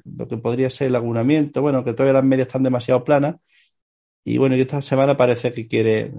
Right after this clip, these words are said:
que quiere arrancar, ¿no? Lo que sería el retest, ¿no? De este P C uno que nos dio aquí, ¿no? Entonces, bueno, un valor interesante por encima de, de uno treinta y ocho, ¿no? Eh, si lo vemos en diario, bueno, pues ya vemos, aquí tendríamos una etapa cuatro, ¿vale? Justo que se ha frenado justo en la media de doscientos plana,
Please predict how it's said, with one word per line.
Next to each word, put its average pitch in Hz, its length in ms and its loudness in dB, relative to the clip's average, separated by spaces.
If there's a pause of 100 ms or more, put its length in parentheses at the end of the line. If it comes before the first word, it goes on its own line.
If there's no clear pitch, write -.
(140)
que 107 140 -14
quiere 113 260 -2
arrancar, 104 400 -2
¿no? 113 140 -2
Lo 110 80 -2
que 104 80 -2
sería 110 180 0
el 113 100 2
retest, 110 380 2
¿no? 117 140 0
De 117 80 2
este 113 160 -6
P 113 120 -4
C - 160 -4
uno 110 220 0
que 104 80 -4
nos 101 160 -4
dio 101 140 2
aquí, 104 240 -4
¿no? 151 160 -8 (720)
Entonces, 113 280 -4
bueno, 110 140 0
un 104 80 -2
valor 113 180 0
interesante 120 500 -2
por 120 140 -2
encima 110 320 -4
de, 104 260 -2
de 107 300 -4
uno 110 220 0
treinta 98 260 -4
y 98 60 -2
ocho, 98 260 -8
¿no? 147 240 -12 (1300)
Eh, 110 920 -6
si - 140 -12
lo 110 140 -2
vemos 127 240 2
en 135 140 2
diario, 151 440 4
bueno, 117 260 -2
pues 101 140 -6
ya 104 80 -2
vemos, 101 300 -4
aquí 107 100 -10
tendríamos 107 400 -6
una 101 400 -4
etapa 104 400 -6
cuatro, 143 600 0
¿vale? 127 400 -4
Justo 120 320 -8
que 107 80 -4
se - 100 -8
ha 107 60 -2
frenado 110 320 -2
justo 131 320 -2
en 95 80 -2
la 95 80 -2
media 104 180 0
de 107 60 2
doscientos 127 520 -2
plana, 156 460 2